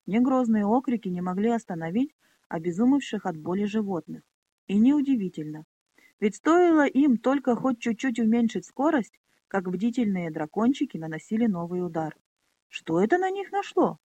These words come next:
воскликнул Шон. "Герцог очень боится того облака", нагнувшись к самой гриве Дув, крикнула в ответ Зорка. "И остальные дракончики тоже.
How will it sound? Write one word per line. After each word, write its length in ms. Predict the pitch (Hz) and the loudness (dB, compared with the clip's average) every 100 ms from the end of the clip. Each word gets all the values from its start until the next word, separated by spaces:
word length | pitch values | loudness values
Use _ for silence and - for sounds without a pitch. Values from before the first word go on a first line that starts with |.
| _ | _
воскликнул 540 | - 175 185 165 180 180 | -10 -8 -8 -6 -8 -6
Шон. 320 | 202 160 151 _ _ _ _ _ _ | -4 -6 -6 _ _ _ _ _ _
"Герцог 640 | 170 175 247 370 180 - - | -4 2 4 2 -8 -6 -2
очень 320 | 247 370 370 | 0 -2 0
боится 380 | 381 339 - 190 | 4 4 2 -4
того 400 | 185 180 175 165 | -2 0 2 2
облака", 400 | 156 151 160 170 _ _ _ _ | 0 -6 -10 -20 _ _ _ _
нагнувшись 520 | 175 170 233 220 156 | -4 2 2 2 -6
к 80 | - | -6
самой 380 | - 185 165 156 | -6 -4 -4 -6
гриве 380 | 165 190 160 143 | -4 -4 -2 -2
Дув, 260 | 202 311 - _ _ _ | 0 -2 -4 _ _ _
крикнула 460 | - 185 214 254 220 | -4 -2 2 2 2
в 60 | 170 | -2
ответ 320 | - 165 165 | -4 -4 -2
Зорка. 460 | 160 156 - 160 - _ _ _ | -2 -4 -6 -14 -16 _ _ _
"И 80 | - | -4
остальные 560 | 170 - 175 185 285 392 | -4 -2 -2 2 2 2
дракончики 640 | 180 175 220 254 302 330 | 0 0 0 2 0 -2
тоже. 460 | 311 226 170 160 | -2 -2 -2 -6